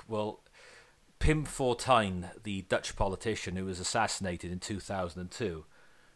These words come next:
just a few weeks before he was murdered, he had cake thrown at him.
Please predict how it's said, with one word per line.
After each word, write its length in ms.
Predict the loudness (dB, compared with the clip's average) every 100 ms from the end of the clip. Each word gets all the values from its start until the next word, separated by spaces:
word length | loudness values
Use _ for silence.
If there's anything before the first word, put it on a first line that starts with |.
| -16
just 180 | -10 -10
a 40 |
few 260 | -2 0 0
weeks 220 | -2 -2
before 420 | -6 0 2 2
he 140 | 2
was 180 | 0 -2
murdered, 580 | 2 4 4 0 -8 -10 -10
he 200 | -6 -2
had 260 | -2 -2
cake 280 | -2 -2 -2
thrown 320 | -6 -4 -4
at 120 | -6
him. 220 | -8 -10